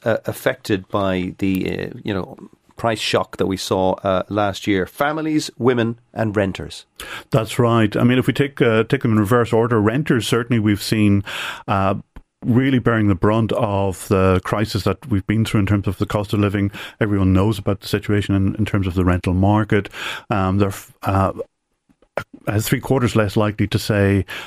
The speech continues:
Speaker 2: that they're f-, comfortable with their financial situation than the rest of the population. They are finding it hard to make money go further.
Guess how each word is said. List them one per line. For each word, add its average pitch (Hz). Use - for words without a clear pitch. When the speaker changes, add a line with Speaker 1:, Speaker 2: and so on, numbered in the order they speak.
Speaker 2:
that 98
they're 92
f-, -
comfortable 110
with 104
their 110
financial 107
situation 110
than 98
the 92
rest 101
of 107
the 107
population. 107
They 101
are 101
finding 107
it 90
hard 110
to -
make 104
money 104
go 98
further. 104